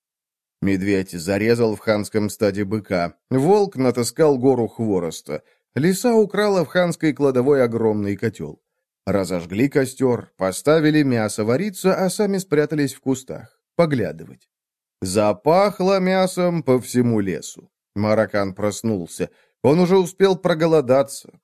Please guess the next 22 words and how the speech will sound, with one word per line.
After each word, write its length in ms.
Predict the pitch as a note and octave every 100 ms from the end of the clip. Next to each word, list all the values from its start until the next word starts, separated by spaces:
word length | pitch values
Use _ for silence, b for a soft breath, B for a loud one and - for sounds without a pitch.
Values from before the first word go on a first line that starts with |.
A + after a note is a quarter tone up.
| -
повел 560 | C3 B2+ C#3+ E3 D#3+
носом, 680 | D#3 E3 C#3+ C#3+ B2 G2 D#2+
вылез 420 | G2+ F#3+ G3+ F#3
из 140 | F#3+ E3
норы, 500 | E3+ E3 D#3+ C3 F#2
увидел 480 | C#3 G3+ A3+ A#3
костер, 460 | F#3+ F#3 F3+ A3+ G#3
а 60 | F#3
на 100 | F3+
нем 240 | F3+ E3+
котел 400 | E3+ D#3 A#3+ G#3+
и 60 | G3+
подумал: 560 | G#3 D3+ A#2+ F#2+ F2 _ _ _ -
«Где-то 400 | C#3+ D3 F3 F#3
тут 180 | G3+ D#3+
близко 420 | D3+ E3 - F3+
люди. 580 | C3 G#2+ A#2 F2+ D2+ _ _ -
И 180 | D#3+ A3
давай 420 | A#3+ G3 C3 A2
по 160 | -
кустам 520 | A#2+ B2+ A#2 A2 G2 F#2
шарить». 480 | - F#2 F2 E2